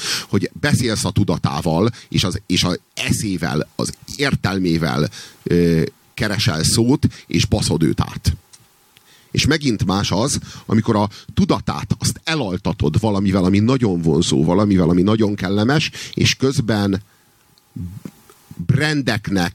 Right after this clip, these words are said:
a logóival, meg a szlogenjeivel mérgezed. Neurológiailag mérgezed.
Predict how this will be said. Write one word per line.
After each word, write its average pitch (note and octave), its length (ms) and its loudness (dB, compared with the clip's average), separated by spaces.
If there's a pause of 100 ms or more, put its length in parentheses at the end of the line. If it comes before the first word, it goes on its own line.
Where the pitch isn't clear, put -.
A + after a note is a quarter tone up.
(140)
a C#2+ 120 0
logóival, F#2 840 2
meg D2+ 160 0
a - 60 -6
szlogenjeivel D2+ 920 0
mérgezed. D2+ 760 -2 (880)
Neurológiailag G2+ 1080 2
mérgezed. F2 840 0